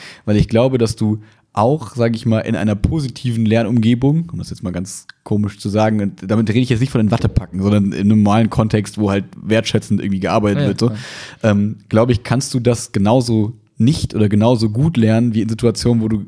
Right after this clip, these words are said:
Speaker 1: die Schläge in der Schule schon ins Gesicht kriegst. Weil ich glaube, da kann's genauso negativ sein und sie das Gefühl kriegen, ja, okay, ich kann's nicht, ich hab, mach's jetzt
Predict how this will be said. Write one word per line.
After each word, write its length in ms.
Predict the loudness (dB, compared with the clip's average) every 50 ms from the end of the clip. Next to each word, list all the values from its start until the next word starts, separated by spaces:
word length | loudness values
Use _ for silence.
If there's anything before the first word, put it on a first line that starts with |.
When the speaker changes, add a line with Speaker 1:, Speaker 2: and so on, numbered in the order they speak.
| -14 -20 -20 -20 -10 -6
Speaker 1:
die 80 | -4 -2
Schläge 360 | 2 2 4 4 4 4 2
in 120 | 2 2 2
der 100 | 0 2
Schule 240 | 0 0 0 0 2
schon 160 | 2 0 0
ins 180 | 0 -2 -4 -4
Gesicht 300 | -4 -2 -2 -4 -4 -6 -8
kriegst. 320 | -8 -8 -8 -8 -12 _ -20 -20 -20 -20 -12 -4
Weil 120 | 0 0 2
ich 60 | 2
glaube, 160 | 2 2 2 2
da 80 | 2
kann's 220 | 0 0 -2 -2 0
genauso 220 | 0 2 2 2
negativ 360 | 2 2 2 2 0 0 0 0
sein 140 | 2 2
und 60 | 2 2
sie 60 | 2
das 140 | 2 0 -2
Gefühl 180 | -6 -8 -8 -2
kriegen, 260 | 0 2 2 4 4
ja, 120 | 4 4 2
okay, 200 | 2 2 2 0
ich 100 | 0 0
kann's 280 | -2 -2 -2 0 2 2
nicht, 300 | 2 2 0 -2 -8 -6
ich 120 | -4 -4
hab, 80 | -2 0
mach's 200 | -2 -2 -2 -4
jetzt 140 | -8 -12